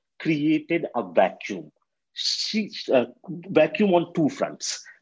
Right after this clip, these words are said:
Basically, she wanted to not only, you know, <laughs> uh, defeat left, but decimate left. Uh, so in, in her efforts, it basically opened up two fronts.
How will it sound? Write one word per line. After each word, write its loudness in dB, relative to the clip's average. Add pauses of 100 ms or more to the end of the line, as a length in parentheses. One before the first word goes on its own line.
Basically, 2
she 0
wanted 2 (120)
to 4 (100)
not 4
only, 0
you -2
know, -8 (140)
<laughs> -12
uh, 6 (180)
defeat -4
left, -2
but -4
decimate -4
left. -12 (520)
Uh, 2
so 2 (280)
in, -2
in -2
her -4
efforts, -2 (220)
it -4
basically 0
opened 2
up -6
two 2
fronts. -8